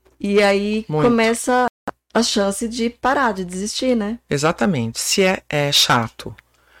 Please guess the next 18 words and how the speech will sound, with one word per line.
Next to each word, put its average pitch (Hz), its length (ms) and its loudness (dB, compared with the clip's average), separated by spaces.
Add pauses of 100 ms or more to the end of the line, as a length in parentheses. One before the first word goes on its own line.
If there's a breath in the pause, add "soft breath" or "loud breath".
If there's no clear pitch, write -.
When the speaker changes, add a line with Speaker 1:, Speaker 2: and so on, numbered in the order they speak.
(400 soft breath)
Speaker 2:
se - 360 -2
é 160 460 4 (240)
desagradável, 147 640 4
nesse, 139 300 -2
assim, 120 280 -6
dói, 131 460 6
fica, 131 400 -6 (200)
né? 139 360 0 (1400 loud breath)
Pra 240 100 -4
que 262 160 -6
que - 60 -8
eu 240 60 2
vou 226 100 -2
continuar 220 400 -2
com 214 60 -6
essa 208 120 -2
atividade? 190 680 0
Eu 135 100 -6